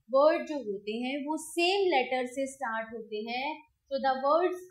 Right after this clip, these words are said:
are arranged in the alphabetical order of their second letter। So words कैसे arrange किए जाते हैं alphabetical order में? Second letter की तरफ देखकर। जैसे कि बच्चों यहाँ पर देखो, तीनों L से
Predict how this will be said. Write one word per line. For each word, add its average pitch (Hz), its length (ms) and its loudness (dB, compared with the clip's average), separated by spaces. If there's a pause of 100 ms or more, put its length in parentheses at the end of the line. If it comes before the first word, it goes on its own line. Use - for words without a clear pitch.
are 220 180 0 (160)
arranged 269 680 -2
in 226 160 -6
the 196 140 2 (220)
alphabetical 349 800 0 (200)
order 240 280 0 (160)
of 185 140 -4 (160)
their 214 460 0
second 269 600 -6 (380)
letter। 214 340 0 (460)
So 302 200 4
words 269 320 4
कैसे 262 340 2
arrange 294 300 2
किए 285 260 -4
जाते 262 320 0
हैं 285 160 0
alphabetical 269 800 -2
order 254 280 2
में? 359 420 0 (240)
Second 381 520 6
letter 240 320 2
की 233 140 -6
तरफ 247 480 -2
देखकर। 208 560 6
जैसे 269 280 -4
कि 294 140 -6
बच्चों 262 340 -6
यहाँ 269 280 -4
पर 262 140 -6
देखो, 262 300 -2 (460)
तीनों 339 320 4 (220)
L 302 160 4
से 330 180 -4